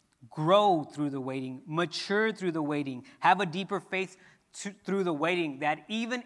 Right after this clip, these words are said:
if we don't get the answer we expect, which, by the way, many times we don't,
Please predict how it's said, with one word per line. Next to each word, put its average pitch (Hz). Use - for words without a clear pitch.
if 208
we 185
don't 180
get 185
the 160
answer 165
we 147
expect, 139
which, 131
by 156
the 147
way, 147
many 143
times 139
we 127
don't, 127